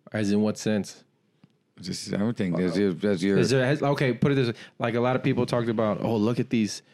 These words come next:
Speaker 1: camps with all their children," and they were going on when Obama was in. People just didn't talk about 'em, you know?
Speaker 2: Mm-hmm.
Speaker 1: And now that they, they got bigger under Trump, do I think, uh,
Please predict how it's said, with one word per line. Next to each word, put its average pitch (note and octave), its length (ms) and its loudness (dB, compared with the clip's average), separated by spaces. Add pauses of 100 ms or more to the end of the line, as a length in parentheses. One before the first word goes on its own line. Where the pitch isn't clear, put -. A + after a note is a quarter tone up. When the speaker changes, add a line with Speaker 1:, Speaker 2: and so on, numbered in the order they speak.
(140)
Speaker 1:
camps A#2 320 -4
with A2 80 -2
all G#2 80 -2
their F#2+ 80 0
children," A2 380 0
and F2+ 160 -2 (320)
they G#2 100 0
were E3 100 0
going G#2+ 280 0
on B2 180 0
when F2 100 0
Obama F#2 380 -2
was E2+ 140 -2
in. F2+ 160 -4 (580)
People G2+ 220 -2
just G2 160 -2
didn't F#2+ 140 0
talk G#2+ 180 -4
about E2+ 240 -2
'em, F2+ 80 -8 (640)
you F#2 100 -2
know? F#2 200 0 (160)
Speaker 2:
Mm-hmm. F#2+ 360 -2
Speaker 1:
And E2+ 800 -2
now F#2+ 640 -2
that F#2+ 160 0 (160)
they, F#2 260 0 (160)
they F2+ 100 -2
got F#2+ 220 -2
bigger A2+ 420 -2
under G2 360 -2 (180)
Trump, G2+ 420 -4
do F#2+ 140 -2
I F#2 40 0
think, G2 280 -2 (680)
uh, E2+ 800 -2